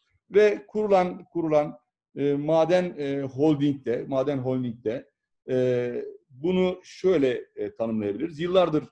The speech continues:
uygulanan yanlış politikalarla, e, Etibank, Türkiye Demir Çelik İşletmeleri, Karadeniz Bakır İşletmeleri, Türkiye Kömür İşletmeleri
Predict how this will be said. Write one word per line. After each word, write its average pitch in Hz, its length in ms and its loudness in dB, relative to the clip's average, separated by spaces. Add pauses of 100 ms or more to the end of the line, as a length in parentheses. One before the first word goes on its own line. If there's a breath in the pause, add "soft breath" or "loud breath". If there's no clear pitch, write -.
(440)
uygulanan 160 460 2
yanlış 156 420 -2
politikalarla, 151 840 0
e, 127 160 -6
Etibank, 131 680 -2 (160)
Türkiye 151 380 -2
Demir 151 240 0
Çelik 143 200 -6
İşletmeleri, 123 640 -4 (440)
Karadeniz 156 460 2
Bakır 151 200 0
İşletmeleri, 139 680 -2
Türkiye 151 400 -4
Kömür 151 220 -2
İşletmeleri 127 680 -4